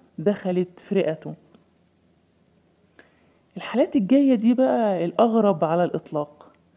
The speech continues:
موت السيلفي. في السنوات الأخيرة أصبح السيلفي من المسببات الحديثة للموت.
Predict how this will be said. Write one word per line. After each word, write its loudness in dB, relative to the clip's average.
موت 4
السيلفي. -4
في -10
السنوات -2
الأخيرة 0
أصبح -6
السيلفي -4
من -4
المسببات -4
الحديثة -4
للموت. -6